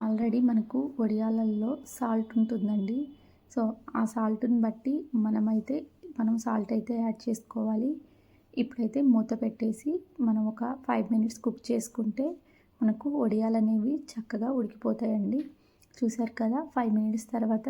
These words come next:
మీకు మూత తీసి చూపిస్తున్నాను. వడియాలు అనేవి చక్కగా మనకైతే ఉడికిపోయాయి. ఇప్పుడు మనం కొంచెం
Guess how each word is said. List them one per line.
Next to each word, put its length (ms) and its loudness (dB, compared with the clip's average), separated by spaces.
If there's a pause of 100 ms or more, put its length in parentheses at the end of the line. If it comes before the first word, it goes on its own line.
మీకు 260 -2
మూత 280 0 (100)
తీసి 300 2 (140)
చూపిస్తున్నాను. 760 0 (520)
వడియాలు 400 2
అనేవి 360 0 (180)
చక్కగా 440 -2
మనకైతే 460 0 (180)
ఉడికిపోయాయి. 440 -2
ఇప్పుడు 220 2
మనం 180 2 (200)
కొంచెం 300 4